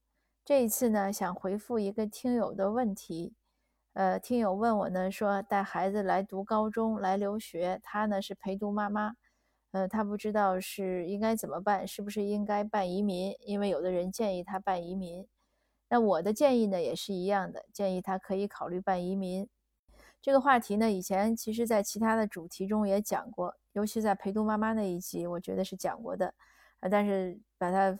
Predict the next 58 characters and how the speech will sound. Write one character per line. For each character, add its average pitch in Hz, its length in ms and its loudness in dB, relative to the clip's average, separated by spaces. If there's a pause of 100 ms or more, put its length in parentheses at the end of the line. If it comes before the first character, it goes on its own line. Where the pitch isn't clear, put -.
放 233 180 2
在 190 100 4
一 196 80 2
起 185 300 -4
重， 185 260 -8 (120)
重 190 200 -4
说 240 220 2
一 - 20 2
遍 185 240 0
也 165 80 -4
是 190 140 -8
可 185 220 -4
以。 185 240 -4 (560)
呃， 190 200 6 (420)
虽 254 140 2
然 277 140 8
我 220 80 4
建 240 240 6
议 - 20 4
办 220 240 2
移 214 60 4
民 196 160 2
的， 208 80 2
但 220 180 2
是 208 240 -2
我 180 240 0
不 - 160 -4
建 220 300 2
议 190 100 -2
你 180 220 -6 (140)
一 220 100 0
开 233 220 -2
始 214 120 -4
马 196 200 -2
上 202 180 -2
就 208 160 -2
办。 214 260 0 (640)
可 - 160 0
是 240 180 0
呢， 240 160 4
我 185 160 0
建 220 300 2
议 208 100 0
是 196 400 -4 (320)
你 190 220 -2
可 214 160 -2
以 226 140 2
找 165 240 0
一 190 160 -2
个， 208 280 2 (460)
呃， 175 200 0
稳 185 220 2
妥 220 200 2
的 185 100 4
移 190 140 2
民 220 180 2
顾 226 200 0
问， 226 220 2